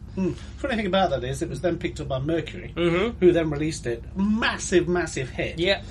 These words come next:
Speaker 1: And Kalodner then went on to, I can't remember which, which, uh, music's
Speaker 2: Geffen. So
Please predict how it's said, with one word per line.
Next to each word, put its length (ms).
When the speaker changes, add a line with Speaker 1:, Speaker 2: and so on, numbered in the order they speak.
Speaker 1:
And 140
Kalodner 680
then 160
went 200
on 220
to, 300
I 60
can't 100
remember 220
which, 220
which, 460
uh, 200
music's 680
Speaker 2:
Geffen. 380
So 240